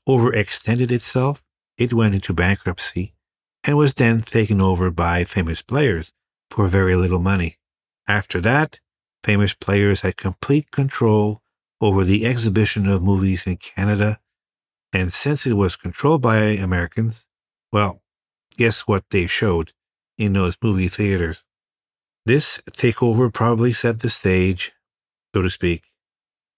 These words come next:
for the general takeover of Canada by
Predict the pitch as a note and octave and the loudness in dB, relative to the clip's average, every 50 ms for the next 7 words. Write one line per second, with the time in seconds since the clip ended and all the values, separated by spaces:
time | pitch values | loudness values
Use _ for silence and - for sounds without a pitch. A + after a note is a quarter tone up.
0 | _ _ - - G#2 F#2+ G#2 G2 F2+ F2+ G2+ A2 A2+ A#2+ A#2 A#2+ A#2 A#2+ B2 - | _ _ -2 -2 0 2 2 0 2 2 2 2 2 2 2 2 0 0 -4 -6
1 | - - - C#3+ C3+ - D3+ C#3+ C3+ C3+ C3+ - B2+ B2+ - - - - G#2+ G#2+ | -4 -2 0 0 2 2 2 2 2 2 2 0 -2 -4 -4 -6 -6 -2 0 0
2 | G#2+ G#2 G#2 G#2+ G2+ F2+ F#2+ F2 F#2 F#2 F#2+ F2+ | 0 2 2 0 0 0 0 0 0 0 0 -2